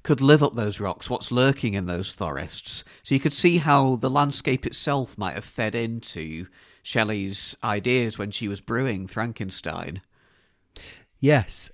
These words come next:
Speaker 2: and I think it's very sweet that she decided to make Frankenstein, uh, Genovese, because it's
Speaker 1: Mm.
Speaker 2: almost like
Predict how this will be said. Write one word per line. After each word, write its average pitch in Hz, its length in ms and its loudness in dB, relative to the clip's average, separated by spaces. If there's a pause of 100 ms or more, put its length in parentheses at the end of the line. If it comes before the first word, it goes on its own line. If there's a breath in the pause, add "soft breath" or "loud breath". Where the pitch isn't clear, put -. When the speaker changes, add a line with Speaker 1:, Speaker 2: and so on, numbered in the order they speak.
(140)
Speaker 2:
and 135 140 2
I 135 40 4
think 160 140 2
it's 120 100 -4
very 135 220 2
sweet 139 460 0 (540 soft breath)
that 95 160 -2
she - 140 -2
decided 120 440 0
to - 140 -4
make 120 360 0
Frankenstein, 104 1080 -4 (160)
uh, 107 380 2 (120)
Genovese, 107 800 0 (640 soft breath)
because - 220 0
it's 151 140 0
Speaker 1:
Mm. 135 40 4
Speaker 2:
almost 113 240 2
like 117 200 0